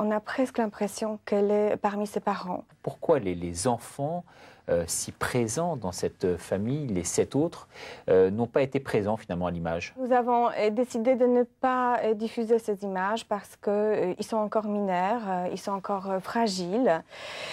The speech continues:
Speaker 1: Euh, il faut savoir que le procès n'est pas encore terminé. Aussi, il y a les autorités qui ont demandé de ne pas, euh, dévoiler certains détails. Hum.
Speaker 2: Et puis il faut dire également qu'un des frères, hein,
Speaker 1: Oui.
Speaker 2: de la petite Jeanne-Marie est séminariste.
Speaker 1: Oui.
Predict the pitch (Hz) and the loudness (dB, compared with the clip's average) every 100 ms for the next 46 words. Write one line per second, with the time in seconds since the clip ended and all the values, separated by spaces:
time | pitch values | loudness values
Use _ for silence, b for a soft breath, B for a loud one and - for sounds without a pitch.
0 | B - 208 196 190 190 185 214 247 254 | B 2 4 6 6 4 2 2 2 2
1 | 226 247 - 233 226 - 247 - 247 240 | 2 0 2 2 2 0 0 2 4 4
2 | 233 254 247 240 226 240 226 233 214 190 | 2 0 0 -2 0 0 2 2 2 2
3 | 190 214 - 220 - 226 214 208 208 202 | 4 4 2 0 0 0 4 4 4 4
4 | 202 226 220 214 220 247 240 226 220 220 | 4 2 0 -2 0 2 2 2 4 4
5 | 220 226 226 240 208 196 190 - 220 220 | 4 4 6 4 2 -4 -6 -2 2 2
6 | 220 196 180 175 B B B - 220 208 | 0 0 -4 -8 B B B 2 4 6
7 | 208 214 214 220 208 - 202 196 190 190 | 4 4 0 -6 -4 -4 -4 -2 -4 0
8 | 208 208 180 180 214 285 B B B B | 0 2 2 2 -2 -8 B B B B
9 | B B B 196 202 202 202 196 196 196 | B B B -4 -2 0 0 -2 -4 -4
10 | 196 196 117 113 127 135 123 113 110 127 | -6 -4 -2 -2 -2 2 4 4 2 -2
11 | - 104 92 92 - 120 113 95 - - | -2 2 2 2 0 -2 0 -4 -4 0
12 | 170 123 90 98 131 269 226 101 - 104 | 0 0 -4 -4 0 4 4 4 0 -4
13 | 101 104 101 120 143 123 113 - 139 123 | -2 0 0 0 -2 -2 -2 2 4 2
14 | 107 - - - 247 202 | 0 -8 -10 -2 0 0